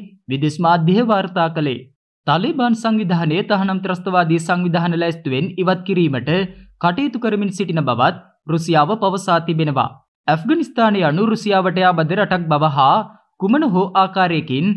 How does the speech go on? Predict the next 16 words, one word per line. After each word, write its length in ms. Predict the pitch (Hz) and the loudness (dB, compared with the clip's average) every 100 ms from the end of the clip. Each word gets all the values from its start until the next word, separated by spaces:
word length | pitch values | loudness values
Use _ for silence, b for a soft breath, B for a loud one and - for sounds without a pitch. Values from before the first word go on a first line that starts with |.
| - - | -4 -6
තාලිබාන් 500 | - 160 170 160 180 | -2 0 2 2 0
සංවිධානය 600 | 226 190 190 180 175 180 | 0 -4 -2 -2 0 0
සමග 380 | 175 165 156 226 | -2 -2 -2 -2
සාකච්ඡා 520 | 214 190 196 185 196 | 0 -2 -2 -4 -4
කරන 240 | 180 180 170 | -2 -2 -2
බවයි 420 | 143 123 139 208 214 - _ | 0 2 0 -2 -6 -14 _
ක්‍රෙම්ලියනේ 580 | - 196 254 294 214 170 | -2 2 4 4 4 2
මාධ්‍ය 360 | 233 208 185 214 | 4 2 2 0
ප්‍රකාශක 560 | 196 180 175 165 143 147 214 214 - _ | 0 0 0 0 -4 -2 -2 -4 -12 _
දිමිත්‍රි 440 | 147 151 160 165 220 | -2 2 2 0 -2
පෙස්කෝව් 440 | 185 180 175 185 - 190 | -4 -2 0 0 -2 0
මාධ්‍ය 360 | 180 220 226 | 2 2 2
හමුවකදී 540 | 220 220 220 175 160 226 | 2 2 2 0 2 2
වාර්තාකරුවන්ට 880 | 214 202 208 202 202 185 170 170 160 | 0 0 -4 -4 -4 -4 -4 -4 -4
පවසා 420 | 214 190 190 180 | -4 -4 -2 -2
ඇත්තේ. 360 | 180 170 147 | -2 -4 -6